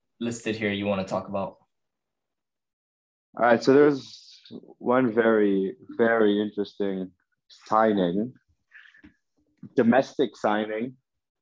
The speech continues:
Speaker 2: from Manchester City to Chelsea is Raheem Sterling. Um, I think that's a very, very interesting signing, to be honest.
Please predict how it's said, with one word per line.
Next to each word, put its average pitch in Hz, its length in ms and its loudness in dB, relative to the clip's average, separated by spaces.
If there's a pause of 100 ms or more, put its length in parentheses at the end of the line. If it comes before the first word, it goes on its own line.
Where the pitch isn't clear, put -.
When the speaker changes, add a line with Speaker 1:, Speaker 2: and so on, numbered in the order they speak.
(160)
Speaker 2:
from 107 220 -4
Manchester 110 540 -2
City 113 340 0
to 107 100 -6
Chelsea 110 640 -2 (920)
is 101 160 -8
Raheem 123 240 0
Sterling. 101 680 2 (1800)
Um, 98 600 0 (640)
I - 100 -4
think 175 180 2
that's 131 160 4
a 123 60 2
very, 123 480 2
very 104 560 -4
interesting 95 460 -12
signing, 95 420 -2
to - 140 -20
be 98 80 -2
honest. 90 420 -8